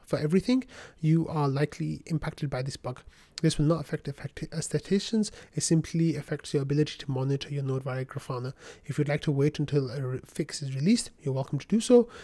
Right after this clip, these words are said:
If you'd like to fix it now, please follow the instructions below." And then there's instructions below of the,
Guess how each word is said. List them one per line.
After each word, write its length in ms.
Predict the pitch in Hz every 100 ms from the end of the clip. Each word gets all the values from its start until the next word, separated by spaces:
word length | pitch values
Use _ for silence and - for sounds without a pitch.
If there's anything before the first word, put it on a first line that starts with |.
| - -
If 120 | 147
you'd 100 | 143
like 120 | 139
to 80 | -
fix 300 | - - -
it 80 | 139
now, 180 | 143 151
please 380 | - 160 156
follow 260 | - 147 143
the 60 | 127
instructions 420 | 123 143 - 131
below." 300 | 127 127 127 - - -
And 100 | 156
then 120 | 151
there's 180 | 147 143
instructions 460 | 139 - 175 165 143
below 360 | 143 139 139
of 220 | 143 135 - - -
the, 360 | 147 135 131